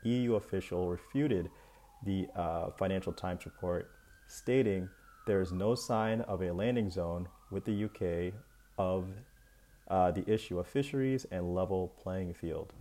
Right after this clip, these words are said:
The reaction of the market to this update is viewed in the chart below. Just look at how crazy this is. Just that huge drop there.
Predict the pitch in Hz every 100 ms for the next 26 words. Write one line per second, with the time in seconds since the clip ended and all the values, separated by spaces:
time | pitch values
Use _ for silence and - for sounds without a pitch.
0 | - - - - 98 90 95 104 - 131
1 | 131 139 - - - - - 87 90 95
2 | - 92 - 87 85 - 110 - 92 -
3 | 87 82 92 95 95 82 - - 85 -
4 | 85 87 82 98 101 - 139 143 87 82
5 | 82 - - 95 101 107 101 90 80 85
6 | - - - 127 85 - - - - -
7 | - - 110 - - - - - 156 139
8 | - - 127 127 - 85